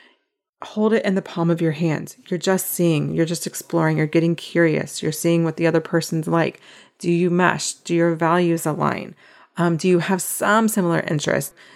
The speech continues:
Can this person fit into your life? And can this person fit into your life? And can you fit into their life?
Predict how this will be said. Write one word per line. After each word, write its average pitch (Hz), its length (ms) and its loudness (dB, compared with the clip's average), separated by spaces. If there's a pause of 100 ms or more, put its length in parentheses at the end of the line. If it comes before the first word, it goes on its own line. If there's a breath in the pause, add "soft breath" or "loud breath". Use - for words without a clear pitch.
(160 loud breath)
Can 196 240 0
this 185 160 0
person 170 560 0 (360)
fit - 200 2
into 175 240 -2
your 175 80 4
life? 160 240 0
And 165 160 -4
can 208 140 -2
this 196 120 0
person 180 280 -2
fit - 80 0
into 165 120 -2
your 170 80 2
life? 165 220 0
And 165 100 -2
can 170 160 -2
you 170 120 2
fit 165 240 0
into 156 180 -2
their 160 180 4
life? 156 220 -2